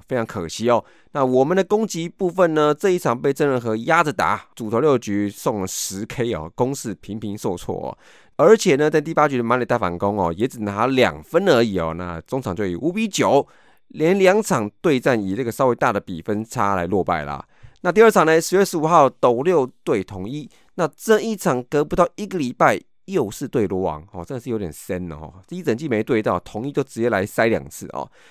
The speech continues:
那不过这样龙队呢，还是被罗王压制哦。那被罗王压制，感觉上也不是什么太令人意外的事情啊。这一场罗王表现比上一场更好哈，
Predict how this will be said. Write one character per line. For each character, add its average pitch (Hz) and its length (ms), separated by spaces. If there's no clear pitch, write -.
那 143 100
不 165 140
过 208 140
这 208 80
样 175 80
龙 147 120
队 160 140
呢， 131 80
还 127 160
是 165 100
被 156 120
罗 120 120
王 113 140
压 123 240
制 98 240
哦。 62 180
那 151 100
被 214 260
罗 170 140
王 165 140
压 180 180
制， 180 140
感 107 200
觉 127 80
上 175 220
也 117 140
不 180 160
是 214 40
什 190 160
么 98 120
太 151 160
令 156 120
人 107 540
意 165 160
外 160 160
的 104 100
事 120 200
情 82 260
啊。 82 100
这 113 160
一 104 120
场 110 300
罗 110 160
王 139 100
表 117 80
现 117 160
比 101 120
上 123 160
一 - 20
场 85 320
更 139 180
好 90 280
哈， 92 200